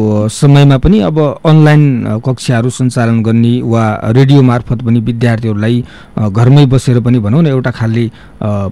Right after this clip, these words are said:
पढ्न सकिने भन्ने खालको कुराहरू थियो। तर अहिले केही छ कि छैन अध्यक्षज्यू?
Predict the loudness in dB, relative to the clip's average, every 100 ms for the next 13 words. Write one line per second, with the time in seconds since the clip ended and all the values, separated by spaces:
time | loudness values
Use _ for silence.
0 | -2 2 4 2 0 0 0 0 -2 -4
1 | -6 -6 -6 -6 -4 -4 -6 -4 -4 -4
2 | -10 -20 -4 0 2 4 4 4 4 2
3 | 0 2 0 0 0 0 -2 0 0 0
4 | -2 -4 -2 -4